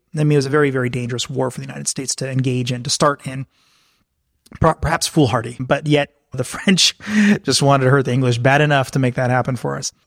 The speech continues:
But we did. We won. We came out the other side. And in the ashes, the aftermath of a war is never pretty. And in this case, I think that the founding fathers were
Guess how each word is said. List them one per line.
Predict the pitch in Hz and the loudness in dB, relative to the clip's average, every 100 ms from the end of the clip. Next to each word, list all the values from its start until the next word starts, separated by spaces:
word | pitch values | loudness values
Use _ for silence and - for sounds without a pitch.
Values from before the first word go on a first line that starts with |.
| - | -14
But | 156 185 185 175 - - _ _ _ _ _ _ - | -4 0 0 0 -6 -14 _ _ _ _ _ _ 0
we | 165 175 175 | 2 4 4
did. | 156 160 117 | 4 4 2
We | 139 | -2
won. | 156 160 120 - _ _ | 2 2 0 -8 _ _
We | 151 139 | 0 0
came | - 156 151 | 2 2 2
out | 143 | 4
the | 139 | 4
other | 139 | 4
side. | - 127 143 - _ _ | 2 -4 -8 -14 _ _
And | 147 143 139 139 139 - - | 0 2 4 2 0 -4 2
in | 165 160 151 | 4 4 2
the | 156 165 | 0 0
ashes, | 170 196 - 151 127 123 - - _ _ - | 0 0 0 -2 -2 -4 -6 -8 _ _ -2
the | 147 | 2
aftermath | 156 151 - 139 131 127 - - | 2 2 0 0 2 0 -2 -6
of | 135 127 | -4 -4
a | |
war | 127 131 135 127 | -2 2 2 2
is | 123 120 | -2 -2
never | 135 127 131 | -2 -2 -4
pretty. | - 151 160 - _ _ _ _ _ _ - | -6 -6 -8 -14 _ _ _ _ _ _ -2
And | 147 | 0
in | 139 | 4
this | 139 - | 2 0
case, | - 143 135 - | 0 2 2 0
I | - 135 | -2 -4
think | - 131 127 - | -2 -4 -4 -4
that | 123 127 123 - - - _ | 0 0 0 -4 -8 -12 _
the | 131 | -2
founding | 156 143 139 | 2 2 0
fathers | - 135 131 127 120 120 | 2 2 2 0 -4 -6
were | 123 123 127 131 135 | -6 -4 -4 -8 -10